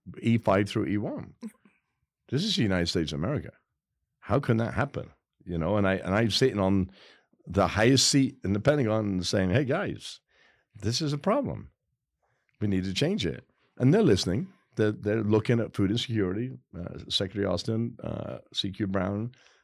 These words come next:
all, all the big chiefs. Um, you know, but it's, it's a bureaucratic system. It takes time, right? And unfortunately, unlike me with my companies where I can get it done <laughs> overnight, it's, it's an act of Congress to get things done.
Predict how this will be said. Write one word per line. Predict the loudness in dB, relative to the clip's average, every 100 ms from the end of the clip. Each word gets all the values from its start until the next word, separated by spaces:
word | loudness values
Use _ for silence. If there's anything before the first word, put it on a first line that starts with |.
| -8
all, | -6 -2
all | 0 0
the | 0
big | -2 -4
chiefs. | -2 -2 -4 -8 -16 -18 _ _ _ _ -2
Um, | 0 2 2 0 -6 _ _ _ _ _
you | -4 -2
know, | 0
but | 0
it's, | -2 -4 -4
it's | -4 -4 -8
a |
bureaucratic | 0 2 2 2 0 0
system. | -2 -2 -6
It | -6
takes | -4 -4 -4
time, | -4 -4 -6 _ _ _ _ _ -10
right? | -6 -4
And | -4
unfortunately, | -4 0 2 2 2 0 -2 -8 -20 -20 -12 -2
unlike | 2 2 2
me | 0 0
with | -2
my | -4 -4
companies | -4 -4 -2 -2
where | 0
I | 0
can | -2 -2
get | -2
it | 0
done | -2 -2
<laughs> | -2
overnight, | 0 0 -2 -6 _ _ _ _
it's, | -6 -4 -8 _ -6
it's | -4
an | 0
act | -2 -2
of | -4
Congress | 2 2 4 0
to | -2
get | -4 -6 -6
things | -6 -8
done. | -8 -10 -10 -18